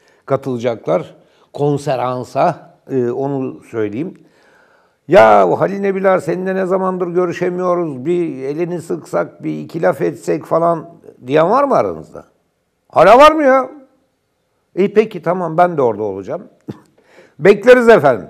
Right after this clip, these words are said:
E, güzel bir şey olacağı benziyor. Ha, ne diyorduk? Başka, başka, başka.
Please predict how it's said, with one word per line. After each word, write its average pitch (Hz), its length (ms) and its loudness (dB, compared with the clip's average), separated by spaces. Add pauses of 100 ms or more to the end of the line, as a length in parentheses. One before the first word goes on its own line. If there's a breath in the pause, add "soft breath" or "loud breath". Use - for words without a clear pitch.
(140)
E, 151 240 2
güzel 190 340 4
bir 170 60 -4
şey 175 140 0
olacağı 131 440 4
benziyor. 117 520 0 (840 soft breath)
Ha, 220 200 4
ne 247 220 2
diyorduk? 226 560 2
Başka, 190 920 -2
başka, 185 640 -4
başka. 170 640 -6